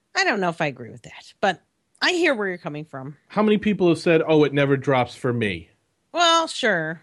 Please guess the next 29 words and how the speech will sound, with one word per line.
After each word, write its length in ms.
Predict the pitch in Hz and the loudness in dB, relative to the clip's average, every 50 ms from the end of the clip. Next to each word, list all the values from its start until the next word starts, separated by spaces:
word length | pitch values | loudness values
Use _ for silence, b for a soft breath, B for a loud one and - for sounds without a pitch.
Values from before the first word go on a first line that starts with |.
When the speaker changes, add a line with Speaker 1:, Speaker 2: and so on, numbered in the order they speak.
| _ - | _ -2
Speaker 1:
You 60 | 180 | 0
hear 40 | 190 | 2
Speaker 2:
Everybody 400 | 185 175 170 147 135 131 123 120 | 2 4 4 2 2 0 -2 -2
Speaker 1:
that. 120 | 113 110 | -4 -6
Speaker 2:
says 280 | - 127 113 104 98 - | -6 -4 -4 -4 -4 -4
that, 220 | - 104 101 104 | -4 -4 -4 -2
right? 280 | 110 120 131 139 143 143 - | 0 0 2 2 0 0 -4
Speaker 1:
Yeah, 220 | 202 175 160 160 | -8 -10 -8 -8
you 160 | 165 185 208 | -10 -10 -12
hear 180 | 185 165 123 110 | -12 -12 -14 -14
that. 260 | 95 92 110 131 - - _ _ _ | -16 -18 -20 -20 -20 -20 _ _ _
Speaker 2:
So, 500 | - - 165 151 147 143 139 135 131 b b b b b - | -6 0 2 2 4 4 2 0 -2 b b b b b -12
uh, 440 | - 127 127 127 127 131 135 135 131 - - 165 | -8 -6 -4 -2 -2 -2 -4 -4 -6 -6 0 2
a-, 240 | 160 160 160 160 | 4 4 4 4
and 100 | 165 156 | 4 4
it 120 | 156 156 156 | 4 4 2
must 260 | 156 165 165 - - | 2 0 0 -2 -2
be 120 | - 170 | -2 -2
broken. 580 | 156 131 147 156 151 151 139 - - 101 95 98 _ _ _ | 0 2 2 2 2 2 0 -4 -8 -12 -12 -14 _ _ _
Well, 320 | - 156 160 170 175 170 165 | -16 -12 -8 -4 -2 -2 0
maybe 240 | 170 175 175 180 | 2 0 0 0
it's 100 | 180 170 | -2 -4
just 220 | - 180 165 160 175 | -4 -6 -4 -2 0
a 20 | 156 | 0
random 280 | 156 156 156 156 156 | 2 2 2 2 2
number 240 | 156 151 151 151 147 | 2 2 2 2 2
generator, 720 | 147 156 151 147 151 143 139 127 127 127 135 123 - - - | 2 2 0 2 2 2 2 2 2 0 0 -2 -6 -10 -8
you 140 | 139 135 127 | -4 -2 -2
know, 260 | 120 120 120 120 | 0 0 -2 -4